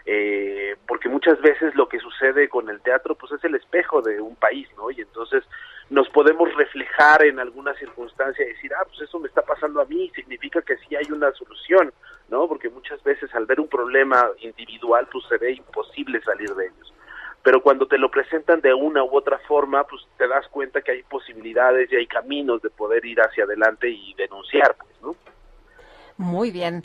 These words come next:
Speaker 2: Juan Pablo, eh, ¿dónde se están presentando?
Speaker 1: Nosotros nos presentamos en línea en, en lamanchaproducciones punto com. Ahí tú entras y está una pestaña que dice jornada de teatro. Tú in-, y, eh,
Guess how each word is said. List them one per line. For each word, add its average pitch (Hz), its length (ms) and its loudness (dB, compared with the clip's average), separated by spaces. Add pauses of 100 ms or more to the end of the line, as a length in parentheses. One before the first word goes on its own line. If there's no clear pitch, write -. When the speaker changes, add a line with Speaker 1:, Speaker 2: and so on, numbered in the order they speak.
(200)
Speaker 2:
Juan 190 260 -4
Pablo, 226 480 0
eh, 202 220 -6
¿dónde 262 340 -2
se 233 120 -10
están 233 200 -4
presentando? 214 760 -4 (600)
Speaker 1:
Nosotros 165 640 4
nos 190 100 4
presentamos - 720 -4
en 127 140 -2
línea 143 340 0
en, 123 300 -4
en 110 520 0
lamanchaproducciones 123 1080 -2
punto 120 340 -6
com. 117 380 -4
Ahí 113 220 0
tú 117 180 -2
entras 127 460 0 (380)
y 117 120 -2
está 110 420 4
una 113 260 0
pestaña 143 560 0
que 123 120 -8
dice 117 180 -14
jornada 110 580 -2
de 104 120 -6
teatro. 143 400 0
Tú 120 340 -12
in-, 113 320 -14
y, 113 220 -14
eh, 95 800 0